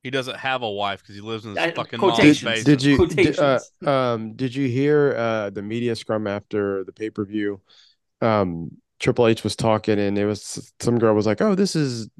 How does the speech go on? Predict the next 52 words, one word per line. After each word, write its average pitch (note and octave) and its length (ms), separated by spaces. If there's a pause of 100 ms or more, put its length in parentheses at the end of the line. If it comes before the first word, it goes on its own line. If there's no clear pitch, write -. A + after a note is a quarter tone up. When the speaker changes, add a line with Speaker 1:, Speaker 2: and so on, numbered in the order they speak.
Speaker 3:
Sarah D#3 420
from, A2 380
you A2+ 100
know, G2+ 400 (1000)
J-, - 200 (320)
Midnight D3 600
Joshi B2 520
or F#2+ 300 (180)
Club A#2 380
or G#2 60
something A#2 340
like A2 240
that." A2 280
And A2 120
he C3 120
was, A2+ 140
like, A2+ 160
talking, A#2+ 360
and G#2 100
he A#2 80
was G#2 100
like, G2 220
"Oh, C3 160
Joshi." A2+ 360
He G#2+ 60
was G#2+ 100
like, G#2 120
"I G#2 60
see. A2 140
I A#2 160
just A#2 140
always G#2+ 220
thought A2 160
it G2+ 60
was, G2+ 120
like, G2+ 180
women's G#2 320
wrestling." G#2 480
Like, G#2+ 240
you, B2+ 140
you C#3+ 120
know C#3 80
what C#3 80
I'm C3+ 60
saying? C3+ 260
He's A#2+ 140
like, G#2+ 140
"You A2 80
hear B2 120
the A2 100
word G#2+ 220
Joshi." G#2 440